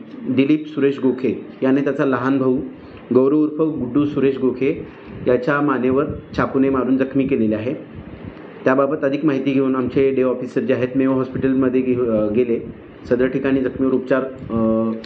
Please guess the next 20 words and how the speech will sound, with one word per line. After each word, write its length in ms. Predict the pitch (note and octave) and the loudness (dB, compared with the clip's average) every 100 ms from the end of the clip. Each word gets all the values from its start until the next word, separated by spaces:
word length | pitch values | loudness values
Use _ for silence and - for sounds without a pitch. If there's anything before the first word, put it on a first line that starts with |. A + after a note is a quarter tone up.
| - - - | -12 -10 -4
साठी 240 | B2+ A2+ | 0 2
त्याला 160 | B2+ B2+ | 2 2
दाखल 300 | B2 C3 B2+ | 0 0 0
केलेलं 280 | C3+ B2+ | 2 2
होतं, 220 | A2 B2+ E3 - - - - | 2 0 -4 -6 -14 -14 -6
परंतु 480 | A#2 A#2+ A2+ C#3 C#3 C#3+ - - - - | -2 0 2 2 0 -4 -10 -16 -16 -6
उपचारापूर्वी, 640 | A2 - C3 C3 C#3 C3 C3+ - - - - A2 | -2 2 2 0 0 2 0 -2 -12 -16 -6 0
अ, 40 | A2+ A#2 A#2+ A#2+ - - - - - | 2 2 0 -4 -12 -16 -16 -14 0
गौरव 260 | A2+ B2+ C#3 | 2 4 4
उर्फ 220 | C3+ - | 2 0
गुड्डू 300 | C3 B2+ B2+ A2 - | 0 2 2 0 0
हा 80 | B2 | 2
मयत 240 | B2+ C3 | 2 2
झाल्याबाबतचे 540 | B2+ A#2 A#2+ A#2 A2 | 0 0 2 0 0
डॉक्टरांनी 380 | B2+ A2 A#2+ A#2 | 0 0 0 0
कळवलं 260 | A2+ A2 F#2+ | 2 2 0
होतं. 180 | F2+ C#3 - - - - - - - - | -4 -6 -8 -14 -16 -16 -16 -16 -12 2
सदर 220 | C3 C#3 | 4 4
प्रकरणी, 680 | C#3 D3 D3+ D3+ D#3 E3+ D#3 - - | 0 0 2 2 0 -2 -10 -16 -12
अ, 40 | - | 0